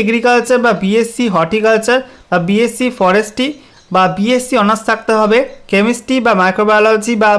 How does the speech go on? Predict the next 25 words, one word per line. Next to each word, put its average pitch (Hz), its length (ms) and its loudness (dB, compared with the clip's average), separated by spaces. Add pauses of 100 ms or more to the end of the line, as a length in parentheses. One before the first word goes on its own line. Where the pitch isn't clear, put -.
বায়োটেকনোলজি 190 680 0 (100)
বা 196 100 4 (340)
বিটেক, 214 360 0
আহ, - 580 -6
করা 208 200 2
থাকতে 208 240 -6
হবে 226 180 2
এগ্রিকালচারাল 208 600 0 (140)
ইঞ্জিনিয়ারিংয়ে, 208 580 0
তাহলে 185 260 2
এখানে 214 200 -2
অ্যাপ্লাই 170 340 0
করা 151 200 2
যাবে। 135 160 -2 (540)
এখানে 233 200 0 (100)
সঙ্গে 226 260 0
কিছু 240 140 -4 (120)
ডিজায়ারেবল 214 440 2
কোয়ালিফিকেশন 202 600 0
রয়েছে, 208 280 0
যেমন 202 140 2 (100)
বলা 190 200 2
হচ্ছে 208 280 -2 (560)
এগ্রিকালচার 247 680 0
বা 247 80 4